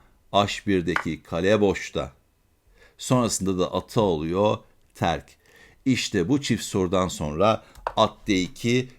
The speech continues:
ve yirmi bir hamlede Yağız kazandı. Evet, ilginç bir gündü. Hem Ediz hem Yağız minyatürle oyun kazandı.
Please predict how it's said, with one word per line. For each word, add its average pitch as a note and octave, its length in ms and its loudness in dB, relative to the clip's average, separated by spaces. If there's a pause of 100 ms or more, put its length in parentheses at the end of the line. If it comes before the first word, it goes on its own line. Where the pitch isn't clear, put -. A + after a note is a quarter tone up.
(160)
ve F2 80 -2
yirmi F#2 360 0
bir G2 100 0
hamlede E2 680 -2 (300)
Yağız F2 360 0
kazandı. C#2 560 -6 (340)
Evet, A#2 360 6 (560)
ilginç F3 580 4
bir D#3 60 0
gündü. C3 600 4 (400)
Hem E3+ 200 4
Ediz B2 340 0
hem A#2+ 200 0
Yağız A2+ 360 2
minyatürle G#2+ 1200 -2
oyun F#2+ 240 2
kazandı. G2 720 2